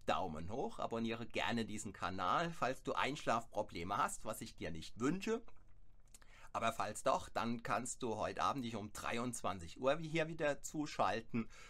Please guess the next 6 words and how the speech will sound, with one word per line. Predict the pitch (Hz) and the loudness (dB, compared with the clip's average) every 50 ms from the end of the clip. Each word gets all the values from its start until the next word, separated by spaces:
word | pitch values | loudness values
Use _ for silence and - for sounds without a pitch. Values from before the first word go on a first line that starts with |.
| - - - - - - - - | -16 -14 -16 -16 -16 -16 -16 -14
Und | 95 90 82 80 | -12 -10 -8 -8
dann | 80 78 76 71 65 62 62 | -6 -6 -8 -8 -10 -12 -12
werde | 62 55 65 67 64 65 65 - - - | -12 -12 -10 -10 -12 -12 -12 -14 -14 -16
ich | 50 - - - 53 55 - - - - - - - - - - - - - - - - | -16 -16 -16 -16 -16 -16 -18 -18 -20 -20 -20 -20 -20 -20 -20 -20 -20 -20 -20 -20 -20 -20
mit | 76 - - | -18 -14 -14
einer | - 65 65 76 76 76 | -14 -12 -12 -12 -12 -12